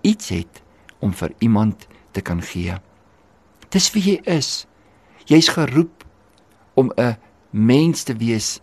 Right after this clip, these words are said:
wat gee. Saai mildiglik, gee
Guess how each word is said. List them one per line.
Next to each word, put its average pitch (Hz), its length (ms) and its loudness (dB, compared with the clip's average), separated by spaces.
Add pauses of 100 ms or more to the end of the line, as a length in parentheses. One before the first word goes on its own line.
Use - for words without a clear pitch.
(260)
wat 101 180 -6
gee. 92 380 -6 (1000)
Saai 170 680 2 (340)
mildiglik, 101 840 -2 (460)
gee 185 640 -2